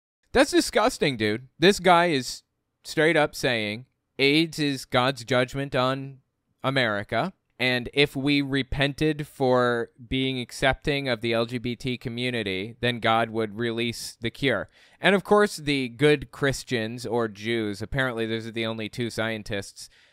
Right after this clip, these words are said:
that are allowed to discover anything of interest.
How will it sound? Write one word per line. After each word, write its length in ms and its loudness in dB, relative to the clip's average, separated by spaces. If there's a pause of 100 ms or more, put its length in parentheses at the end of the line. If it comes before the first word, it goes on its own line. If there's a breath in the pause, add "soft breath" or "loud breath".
(120)
that 100 2
are 100 2
allowed 460 2
to 420 -2 (140)
discover 500 0
anything 440 -4
of 80 -4
interest. 520 -6